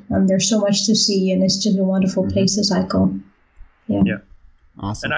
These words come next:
Speaker 3: I think same goes for Tajikistan. It's a little bit more tricky in terms of visa, uh, and, and feeling welcome,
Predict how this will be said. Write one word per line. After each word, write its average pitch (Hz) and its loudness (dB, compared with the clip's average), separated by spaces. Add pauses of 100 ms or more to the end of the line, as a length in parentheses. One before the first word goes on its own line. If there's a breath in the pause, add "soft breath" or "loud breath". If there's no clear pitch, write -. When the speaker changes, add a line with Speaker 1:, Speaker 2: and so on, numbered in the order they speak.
Speaker 3:
I - -12
think 240 -4
same 190 -4
goes 160 -4
for 120 -4
Tajikistan. 107 -6
It's 113 -6
a 135 -4
little 151 -2
bit 147 -4
more 127 -4
tricky 123 -6 (380)
in 104 -8
terms 107 -4
of 110 -4
visa, 110 -2 (360)
uh, 98 -2 (120)
and, 101 -2
and 98 -4 (280)
feeling 107 -2 (120)
welcome, 127 -2